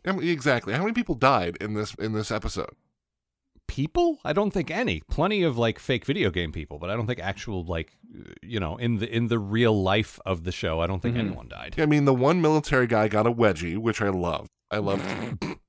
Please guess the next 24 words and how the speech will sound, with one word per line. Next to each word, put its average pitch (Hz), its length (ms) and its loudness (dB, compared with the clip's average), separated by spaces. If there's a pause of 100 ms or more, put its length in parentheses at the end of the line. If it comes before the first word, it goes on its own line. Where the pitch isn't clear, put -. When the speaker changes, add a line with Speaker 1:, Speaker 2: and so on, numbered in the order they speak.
(220)
Speaker 1:
mean, 123 220 2
Speaker 2:
Uh-huh. 110 200 2
Speaker 1:
it 110 60 2
Speaker 3:
And 143 120 8
Speaker 1:
was 156 100 6
Speaker 3:
his 202 100 2
Speaker 1:
just 156 40 -2
Speaker 3:
head 156 160 0 (100)
put 123 220 -4
through 117 200 -10
the 95 120 -10
roof. - 600 -2
<laughs> - 40 -20 (480)
Speaker 2:
Uh-huh. 101 440 -4
Speaker 1:
and, 175 100 4
and 151 160 4
it - 20 6
was 165 200 6
actually, 156 320 4
it's, - 200 -4
I, 117 100 0
what 120 260 2
I - 20 4
really, 110 400 0